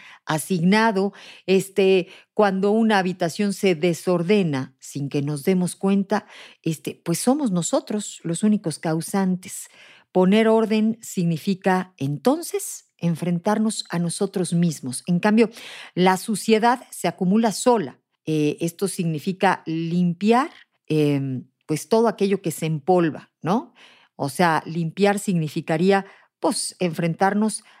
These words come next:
a la naturaleza, a esto que pasa con regularidad y que no lo determinamos nosotros. O sea, orden y limpieza son dos cosas distintas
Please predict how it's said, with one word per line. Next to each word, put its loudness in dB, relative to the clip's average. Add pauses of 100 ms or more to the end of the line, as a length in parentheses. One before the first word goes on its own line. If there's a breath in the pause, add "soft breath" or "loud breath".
(100)
a 0
la 2
naturaleza, -2 (320 soft breath)
a 0
esto 2
que -4
pasa 0
con -6
regularidad 0
y -6
que -2
no 2
lo 2
determinamos -2
nosotros. -6 (200 loud breath)
O -20
sea, 0
orden 2
y -2
limpieza -2
son -2
dos -4
cosas -8
distintas -14